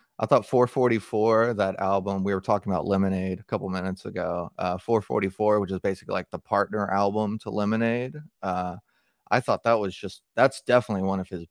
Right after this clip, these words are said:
best albums, in my opinion, like, top three or top four. Um, and I think Jay-Z has made his, his aging process in hip hop music,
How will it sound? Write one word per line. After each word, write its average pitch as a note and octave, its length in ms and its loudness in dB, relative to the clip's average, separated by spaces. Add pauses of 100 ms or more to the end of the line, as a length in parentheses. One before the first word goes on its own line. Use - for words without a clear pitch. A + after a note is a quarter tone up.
best G#2 320 0
albums, F#2 540 -4
in F2+ 80 -6
my F#2 200 -4
opinion, F2+ 680 -8 (120)
like, E2+ 260 -12
top F2 300 -4
three F#2 200 -2
or F2 60 -6
top F2+ 300 -4
four. F#2 540 -2 (580)
Um, G#2 500 2
and A2+ 140 0
I B2 80 6
think C3+ 280 0
Jay-Z C3 440 6
has B2 280 4
made A2+ 460 2
his, G2 760 -4
his F#2+ 260 -6
aging A2+ 520 0
process F#2 840 -2 (120)
in F#2+ 180 -4
hip G2+ 240 -2
hop F#2 260 2
music, F2 600 -6